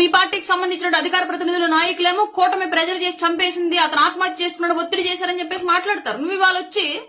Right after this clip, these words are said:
దొంగకు సపోర్ట్ చేస్తున్నావు తప్ప ఒక నిజాయితీ పరుడైన ఆఫీసర్ హత్య జరిగిన దాని గురించి నువ్వు మాట్లాడలా. ఎందుకంటే చేసింది ఎవరు నీకు తెలిసే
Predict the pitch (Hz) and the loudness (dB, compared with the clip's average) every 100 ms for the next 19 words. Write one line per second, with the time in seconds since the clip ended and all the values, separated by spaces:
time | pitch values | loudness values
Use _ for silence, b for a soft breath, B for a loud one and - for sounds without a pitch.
0 | b b - 294 381 415 370 370 392 381 | b b -4 0 2 0 0 0 0 2
1 | 349 349 349 320 294 - 220 269 440 - | 0 2 0 2 0 0 -2 -2 -6 -16
2 | _ _ - 294 320 320 403 403 403 381 | _ _ -8 0 2 4 2 0 -4 -2
3 | 370 359 302 339 381 403 330 339 381 403 | -2 -2 0 0 -2 -6 -4 -4 -2 -4
4 | 370 330 330 381 381 415 370 381 415 339 | -2 -2 -2 -4 -4 0 0 2 2 0
5 | 170 - _ _ _ _ - 349 415 427 | -4 -8 _ _ _ _ -8 -4 -2 -2
6 | 440 427 427 427 392 403 359 359 381 | -2 -2 -2 0 0 0 -4 -2 0